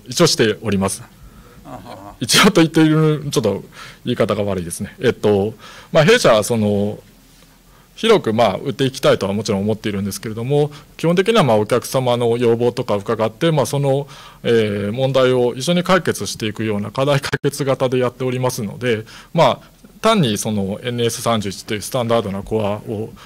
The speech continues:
Speaker 1: まあ、あの、そのままご提供するというよりかは、そこの問題を解決するような、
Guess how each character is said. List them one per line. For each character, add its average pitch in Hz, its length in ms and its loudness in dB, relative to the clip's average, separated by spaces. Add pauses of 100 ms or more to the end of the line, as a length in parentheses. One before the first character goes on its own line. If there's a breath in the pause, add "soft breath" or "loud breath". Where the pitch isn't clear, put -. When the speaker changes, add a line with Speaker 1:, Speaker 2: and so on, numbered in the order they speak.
(200 loud breath)
Speaker 1:
ま 101 280 0 (240)
あ、 120 60 -12
あ 104 60 -8
の、 101 80 -8
そ 127 100 -4
の 123 80 -4
ま 135 100 2
ま 147 140 2
ご 113 140 0
提 107 160 -2
供 113 160 -2
す - 120 -8
る 110 120 -6
と 107 100 -6
い 104 80 -6
う 107 40 -6
よ 113 100 0
り 117 80 -8
か 139 100 -4
は、 170 180 2
そ 156 120 -8
こ 147 100 -4
の 147 80 -2
問 143 220 0
題 135 140 4
を 131 80 0
解 139 180 2
決 - 200 -12
す 110 160 -10
る 117 120 -6
よ 143 160 -2
う - 20 -4
な、 104 240 -4